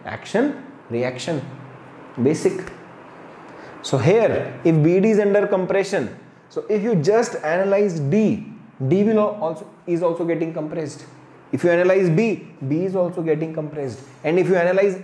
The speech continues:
any section of B D, if I pick, if I cut B D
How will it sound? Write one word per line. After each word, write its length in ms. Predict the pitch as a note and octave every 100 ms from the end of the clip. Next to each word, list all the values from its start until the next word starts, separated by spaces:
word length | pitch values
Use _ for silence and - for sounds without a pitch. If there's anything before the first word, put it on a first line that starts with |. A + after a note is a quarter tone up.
| -
any 280 | F#3 A3 A#3
section 640 | - G3 G3 - - A3
of 240 | G3 F3 D#3+
B 140 | E3+
D, 300 | D3+ G2+ - - -
if 140 | C3+ C#3
I 100 | C#3+
pick, 380 | C#3+ E3 - - - - - -
if 140 | - B2
I 120 | C#3+
cut 440 | - F#3+ F#3+ D3+
B 160 | C#3 E3
D 320 | D3+ A2 -